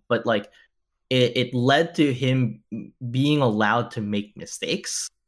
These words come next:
which I think was really good. And sometimes, and I think it was Ipengu that brought it up, is, like, when you're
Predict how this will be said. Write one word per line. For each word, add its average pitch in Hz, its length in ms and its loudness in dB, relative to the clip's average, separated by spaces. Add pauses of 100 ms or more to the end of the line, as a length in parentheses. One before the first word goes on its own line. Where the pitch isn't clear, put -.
which 104 180 -8
I 101 80 0
think 113 240 -2
was 107 240 -6
really 127 360 0
good. 120 280 4
And 120 200 -6
sometimes, 165 520 0
and 110 120 -2
I 107 60 -2
think 180 180 -6
it 127 120 -4
was 110 320 -2
Ipengu 110 500 -2
that 101 180 -4
brought 98 200 -4
it 101 100 -6
up, 160 240 2
is, 202 160 -8
like, - 200 -6
when 113 220 -4
you're 110 420 -2